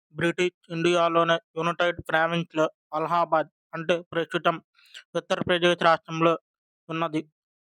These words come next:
ఆ నగరంలో పద్దెనిమిది వందల ఎనభై తొమ్మిది సంవత్సరం నవంబర్ పద్నాలుగో తేదీన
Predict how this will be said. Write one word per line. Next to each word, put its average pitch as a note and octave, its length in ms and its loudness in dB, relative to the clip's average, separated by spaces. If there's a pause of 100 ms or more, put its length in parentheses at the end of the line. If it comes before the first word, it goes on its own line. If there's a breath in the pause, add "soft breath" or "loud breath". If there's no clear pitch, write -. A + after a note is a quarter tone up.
(480)
ఆ E3 100 -2
నగరంలో E3+ 520 2 (180)
పద్దెనిమిది E3+ 440 0
వందల E3+ 220 4 (160)
ఎనభై E3 280 6
తొమ్మిది E3+ 380 6 (100)
సంవత్సరం D#3+ 440 0 (280)
నవంబర్ E3+ 480 -2
పద్నాలుగో E3+ 540 4
తేదీన D#3 400 4